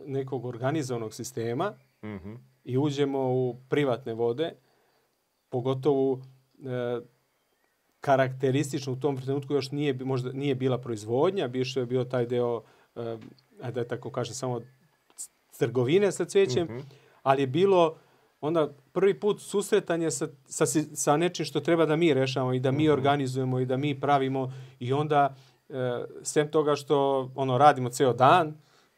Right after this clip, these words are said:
Speaker 2: Mhm.
Speaker 1: bukvalno, ono, prođe ceo dan u radu, <laughs> e,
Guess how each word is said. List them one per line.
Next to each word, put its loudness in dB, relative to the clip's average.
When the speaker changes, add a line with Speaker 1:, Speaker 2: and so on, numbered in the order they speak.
Speaker 2:
Mhm. -12
Speaker 1:
bukvalno, 0
ono, -2
prođe 2
ceo 8
dan 12
u 2
radu, 12
<laughs> -10
e, -4